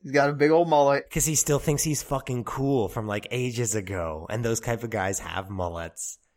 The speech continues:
Speaker 1: Yep. Here's my question. Is the mullet, uh, is the mullet genuine or is it, like, ironic?
Speaker 2: Um, that's hard. Can I roll on it?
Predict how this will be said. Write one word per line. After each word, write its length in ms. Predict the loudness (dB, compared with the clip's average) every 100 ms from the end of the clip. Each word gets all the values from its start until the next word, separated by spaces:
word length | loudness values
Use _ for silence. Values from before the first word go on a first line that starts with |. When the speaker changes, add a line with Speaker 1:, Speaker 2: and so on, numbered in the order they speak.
| _ -8
Speaker 1:
Yep. 420 | 0 4 4 2 -4 -14 _ _ _
Here's 300 | _ 0 2
my 140 | 4 4
question. 480 | 4 2 0 -8 -8 _ _ _ _ 0
Is 160 | 2
the 120 | 2
mullet, 460 | 4 4 6 4 0 0
uh, 120 | 2
is 80 | 4
the 80 | 2
mullet 360 | 4 6 4 0
genuine 600 | -4 -2 0 4 4 2
or 80 | 0
is 220 | 0 0
it, 120 | 0
like, 220 | 2 2
ironic? 600 | 0 0 -2 -6 -10 -10 -6 -6 _ _ _ _ -8
Speaker 2:
Um, 540 | -4 -2 -2 -4 -8 -16 _ _ -10
that's 200 | -10 -8
hard. 360 | -6 -6 -6
Can 120 | -8
I 40 | -6
roll 280 | -4 -2 0
on 180 | 0
it? 140 | -2